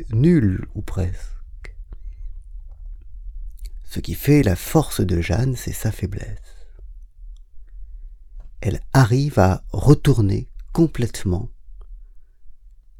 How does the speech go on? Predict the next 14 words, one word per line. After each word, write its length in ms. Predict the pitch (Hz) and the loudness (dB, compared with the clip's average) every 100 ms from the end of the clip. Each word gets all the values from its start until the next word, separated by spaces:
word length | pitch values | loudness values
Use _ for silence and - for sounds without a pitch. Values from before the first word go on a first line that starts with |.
| - | -16
sa 220 | - 80 | -4 -4
faiblesse 560 | - 131 110 123 - - - | 4 6 8 8 6 -2 0
intrinsèque 1040 | 120 - 104 - - - _ - - - - - - _ _ 110 | 0 2 0 0 -6 -10 _ -18 -18 -20 -20 -18 -20 _ _ -2
de 400 | 104 95 95 - - - - - - - - | 2 4 4 0 -12 -16 -16 -18 -20 -20 -8
jeune 400 | 113 131 131 123 - | 2 6 6 4 -4
fille 520 | - 107 131 135 107 | -2 0 2 2 2
ne 180 | 95 92 | 4 2
connaissant 680 | 90 - 131 127 120 - 101 | 0 4 6 6 4 2 2
rien 400 | 92 92 117 143 | 4 2 0 -2
au 120 | 110 | -4
métier 360 | 95 95 90 90 | -2 -2 -4 -2
des 220 | 90 87 | -2 0
armes, 240 | 87 107 104 | 0 0 0
ne 160 | 92 | 0